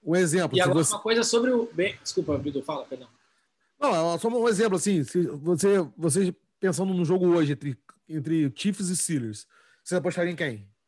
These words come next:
Speaker 2: Eu apostaria no, é, no Chiefs, com certeza absoluta.
Speaker 1: Sem, é, com olho fe-, de olhos fechados, sabe assim? Então, um
Speaker 2: Sim.
Speaker 1: exemplo.
Speaker 2: Sim.
Speaker 1: É, o próprio
Speaker 2: Não, não,
Speaker 1: Chiefs
Speaker 2: mas, é, não, não acharia, não acharia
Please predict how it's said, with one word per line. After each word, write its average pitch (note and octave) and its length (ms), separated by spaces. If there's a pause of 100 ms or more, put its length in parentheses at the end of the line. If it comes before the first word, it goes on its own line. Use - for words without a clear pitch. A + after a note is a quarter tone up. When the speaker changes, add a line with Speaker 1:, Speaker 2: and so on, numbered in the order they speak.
(800)
Speaker 2:
Eu C3 120
apostaria C#3+ 420
no, C#3+ 200 (220)
é, C#3+ 140
no B2+ 120
Chiefs, D3 240
com C#3+ 140
certeza D3 300
absoluta. C3 340
Speaker 1:
Sem, F3 480
é, E3 180
com D3+ 140
olho F3 100
fe-, F#3+ 140
de C#3 140
olhos D#3+ 160
fechados, D3+ 460
sabe G#2+ 160
assim? G#2 380
Então, C3+ 360
um E3 40
Speaker 2:
Sim. D3 180
Speaker 1:
exemplo. C3+ 460
Speaker 2:
Sim. B2 80 (300)
Speaker 1:
É, D3 140
o D#3 180
próprio F3 260
Speaker 2:
Não, D4+ 120
não, - 40
Speaker 1:
Chiefs G3 160
Speaker 2:
mas, - 100
é, F#3+ 40
não, G#3 220
não A3 120
acharia, A#3+ 400
não G#3+ 120
acharia G#3+ 520